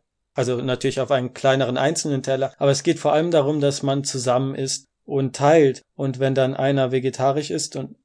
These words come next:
die meisten koreanischen Gerichte sind nun mal Fleischgerichte, dann ist es sehr, sehr unangenehm für diese Person. Also sie kann dann entweder ein einzelnes Gericht bestellen und vollkommen gegen den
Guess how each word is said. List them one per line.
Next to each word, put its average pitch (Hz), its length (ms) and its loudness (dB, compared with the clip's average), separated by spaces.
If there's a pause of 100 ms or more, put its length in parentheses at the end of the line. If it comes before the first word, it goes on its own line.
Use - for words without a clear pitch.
die 131 80 -2
meisten 127 560 -4
koreanischen 131 580 -6
Gerichte 135 320 -4
sind 135 220 -8
nun 143 160 -4
mal 131 240 -2
Fleischgerichte, 143 920 0
dann 143 380 2
ist - 460 -10
es 139 180 -4
sehr, 139 160 2
sehr 143 240 0
unangenehm 147 540 2
für - 160 -12
diese 131 260 -6
Person. 139 500 -2
Also 127 240 -4
sie 127 160 -8
kann 139 200 -2
dann 131 120 -2
entweder 139 460 0
ein 127 200 -2
einzelnes 139 600 -4
Gericht 131 420 -4
bestellen 165 400 -2
und 139 140 -6
vollkommen 139 520 -2
gegen 139 320 -4
den 185 300 -4